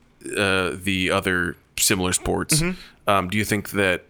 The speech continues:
Speaker 1: that would affect the X Games at all?
Speaker 2: Yeah, but I don't think it'll affect it in a bad way necessarily. I think it'll affect it the way,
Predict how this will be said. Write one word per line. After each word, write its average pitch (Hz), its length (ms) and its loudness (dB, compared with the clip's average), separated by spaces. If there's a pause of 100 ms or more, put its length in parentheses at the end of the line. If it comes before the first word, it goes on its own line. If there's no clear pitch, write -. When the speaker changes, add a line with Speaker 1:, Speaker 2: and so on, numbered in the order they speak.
Speaker 1:
that 92 380 0
would 98 100 2
affect - 680 -2
the 92 140 2
X - 180 0
Games - 240 -6
at - 60 -2
all? 220 60 2
Speaker 2:
Yeah, 262 180 4
but 196 120 4
I 214 80 6
don't 226 120 2
think 196 160 2
it'll 160 160 4
affect 143 260 2
it 127 80 2
in 120 100 0
a 113 40 0
bad 117 240 4
way 113 140 0
necessarily. 117 760 0
I 143 140 6
think 170 120 4
it'll 151 220 4
affect 143 320 2
it 135 140 2
the 131 100 2
way, 120 500 2